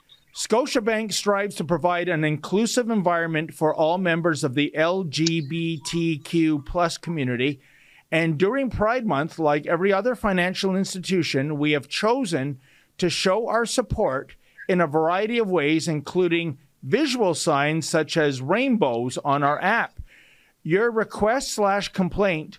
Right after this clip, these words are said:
will not be entertained as it does not align with our principles.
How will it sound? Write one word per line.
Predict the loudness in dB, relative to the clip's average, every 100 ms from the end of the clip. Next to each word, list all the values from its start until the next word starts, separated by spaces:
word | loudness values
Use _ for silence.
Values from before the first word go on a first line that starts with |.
| _
will | 0 2
not | 2 0 0 -2
be | -2 0
entertained | 0 -2 -2 -4 -2 -4 -6 -20 -20 _
as | 0 0 -2
it | -4 _ -2
does | 0 2 0
not | 0 2 0 -4 -14 -2
align | 0 2 2 2
with | 0 2
our | 0 0
principles. | -2 -4 -2 -2 -4 -8